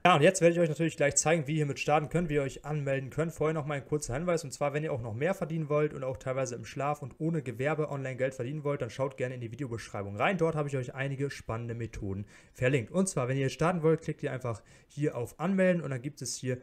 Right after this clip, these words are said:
zwei Möglichkeiten. Und zwar, ihr könnt euch entweder als Klient anmelden, also als jemand, der einen Namen sucht, aber ich denke mal, die meisten von euch wollen Namensgeber werden. Das heißt, wenn ihr euch als Namensgeber anmelden wollt, gebt ihr hier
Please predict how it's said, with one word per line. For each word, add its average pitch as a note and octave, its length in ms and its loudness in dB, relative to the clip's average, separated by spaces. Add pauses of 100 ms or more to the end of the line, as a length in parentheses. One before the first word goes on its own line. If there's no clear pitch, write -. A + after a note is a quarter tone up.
zwei A2+ 280 -4
Möglichkeiten. D#3 420 0
Und C3 100 -6
zwar, B2+ 160 -2
ihr B2+ 60 -4
könnt E3 200 -2
euch D3 220 2
entweder C#3+ 360 -2
als B2+ 220 -6
Klient C#3 500 -4
anmelden, F3 340 4
also C3 180 0
als A#2 120 0
jemand, B2+ 260 -4
der B2 120 -2
einen A#2+ 160 -6
Namen A#2+ 260 -2
sucht, F3 260 -4
aber C3 160 0
ich A#2+ 80 -6
denke C3+ 200 -4
mal, B2 120 -2
die B2 60 -6
meisten B2 280 -2
von B2+ 100 -8
euch B2+ 200 -6
wollen A#2 260 -2 (260)
Namensgeber A#2+ 800 -2
werden. F3+ 240 6
Das - 160 -4
heißt, C3 240 -2
wenn B2+ 100 -8
ihr A#2+ 80 -2
euch A#2+ 160 -4
als A#2+ 160 -6
Namensgeber C#3 460 -4
anmelden C3 320 -4
wollt, B2 180 -2
gebt B2 220 -8
ihr A2 40 -6
hier B2+ 240 -2